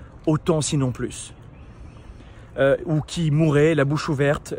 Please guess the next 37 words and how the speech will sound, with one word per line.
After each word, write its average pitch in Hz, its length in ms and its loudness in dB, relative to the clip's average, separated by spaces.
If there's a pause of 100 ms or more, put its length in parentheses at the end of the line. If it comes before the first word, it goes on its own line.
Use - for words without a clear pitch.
dans 139 240 0
un 143 60 4
appartement, 147 580 0
et 131 260 2
pendant 135 240 -2
trois 139 180 -2
semaines, 143 240 -2
personne 135 320 -2
ne 131 60 0
les 120 140 -2
a - 20 -2
réclamés. 120 420 -4 (1300)
Ça, 226 280 2
de 160 100 -4
savoir 180 260 0
près - 180 -4
de - 60 -4
chez - 180 0
moi 220 200 4
qu'il - 80 -6
y - 20 -2
avait 147 100 2
des 143 120 0
gens, 160 260 -2
des 143 140 -4
gens 170 160 -4
qui - 120 -10
souffrent - 300 -4
autant, 190 260 0
mais 175 140 -2
pas 233 140 4
juste 214 200 0
de 190 80 0
te 180 120 -2
l'entendre 156 340 0
dire 151 140 2
maintenant. 196 340 0